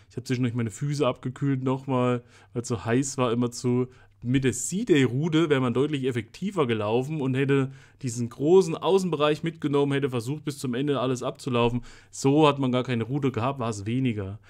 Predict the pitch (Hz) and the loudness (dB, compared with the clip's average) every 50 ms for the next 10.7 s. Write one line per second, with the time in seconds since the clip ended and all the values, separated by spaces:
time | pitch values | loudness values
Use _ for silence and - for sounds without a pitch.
0 | - - - - - - 107 95 131 180 247 247 - - 220 185 180 175 160 160 | -20 -20 -20 -10 -6 -6 2 6 8 8 8 8 4 2 4 4 4 6 6 6
1 | 180 196 180 170 160 165 156 156 139 131 127 117 143 175 190 170 143 123 143 175 | 6 6 4 4 4 2 2 0 0 -2 0 2 2 2 2 2 -2 0 0 -2
2 | 202 196 202 185 160 156 139 123 123 135 165 185 185 165 165 165 156 151 139 - | 0 2 2 2 2 2 0 0 0 -2 0 2 4 4 4 6 4 4 2 2
3 | - 143 143 143 123 117 117 120 135 180 214 214 180 175 180 180 180 - - - | -2 2 2 4 4 4 4 4 4 4 4 4 4 4 4 2 2 -4 -16 -20
4 | _ - - - 151 156 165 160 151 131 117 107 104 - - 147 160 175 185 160 | _ -6 0 2 4 4 6 4 4 4 2 0 -2 -2 -2 0 2 2 2 2
5 | 151 147 143 143 143 143 - - - - - - - - 127 117 - - - - | 2 2 4 4 2 2 -2 -10 -20 -20 -20 -20 -2 2 2 2 2 -2 -8 -6
6 | - 131 123 127 143 160 175 180 - - - 151 147 147 147 147 - - _ _ | 0 2 4 4 4 4 2 2 -2 0 4 6 6 6 6 4 -2 -10 _ _
7 | - - _ _ _ _ _ _ _ _ - 139 131 127 127 123 131 120 123 113 | -20 -20 _ _ _ _ _ _ _ _ -6 -4 0 0 2 2 2 2 2 0
8 | 101 113 113 123 135 139 139 131 120 - 139 123 113 117 117 104 - - - - | 0 2 4 6 6 4 4 0 -2 0 -2 -2 0 0 0 0 -2 -4 -4 -2
9 | - 131 131 147 160 165 160 151 143 131 117 113 120 123 120 - 120 110 104 101 | 2 2 4 4 4 4 4 4 4 2 2 4 2 2 2 0 -2 -2 -2 -2
10 | - - - - 113 127 156 180 190 196 196 - - - | -4 -8 -6 0 2 4 8 8 8 8 8 4 -2 -12